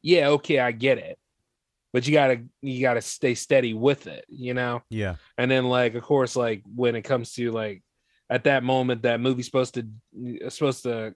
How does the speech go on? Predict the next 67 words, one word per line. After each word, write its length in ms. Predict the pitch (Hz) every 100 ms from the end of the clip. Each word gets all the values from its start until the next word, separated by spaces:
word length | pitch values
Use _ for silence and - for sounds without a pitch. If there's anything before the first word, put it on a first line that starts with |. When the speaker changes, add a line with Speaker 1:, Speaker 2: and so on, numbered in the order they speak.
| -
Speaker 1:
grow, 440 | 127 143 143 139
it's 100 | 127
supposed 260 | - 127 -
to 180 | 120 110 _ _ -
recoup 500 | 135 135 - 180 -
all 180 | 143 143
that 160 | 123
money 220 | 131 143 127
you 140 | 127
spent 360 | - 147 123 120
making 320 | 160 151 127
the 60 |
damn 300 | 120 123 120 117
thing 180 | 120
and 160 | 113 120
then 180 | 185 160
some, 260 | - 120 113
so 80 |
you 80 | 120
can 100 | 113
have 100 | 110
a 60 | 101
profit. 480 | - 170 143 - - _ _ _
Speaker 2:
Mm-hmm. 340 | 117 107 104 92 - _ _ -
Speaker 1:
Like, 220 | 123 113
the 100 | 123
whole, 260 | 175 185 143
like, 260 | 147 120
for 120 | 131
a 80 | 131
while 260 | 156 214 190
there, 140 | 160
they 120 | 151
didn't 180 | 190 180
even 100 | 156
know 80 | 160
how 120 | 160
to 60 | 156
make 160 | 175
money 300 | 147 190 196
from 260 | 139 131 117
this 140 | 113
shit. 320 | - 104 - -
You 120 | 135
see 120 | 160
what 120 | 160
I'm 120 | 160 151
saying? 360 | 160 156 156
Speaker 2:
Yeah. 300 | 110 120 110 90 _
Speaker 1:
That's 220 | 147 196
what 120 | 147 120
Speaker 2:
Yeah. 40 |
Speaker 1:
it 60 | 117
is. 500 | 165 113 101 - - _ _
So 100 | 156
I 60 | 233
say 220 | 285 254
yes 500 | 151 147 180 208 -
and 280 | 151 131 123
no. 260 | 139 113 110
It 80 | 131
really 220 | 160 180
depends 300 | 160 180 170
on 100 | 160
the 60 |
Speaker 2:
<clears throat> 140 | 143 -
Speaker 1:
studio 580 | 160 160 156 151 147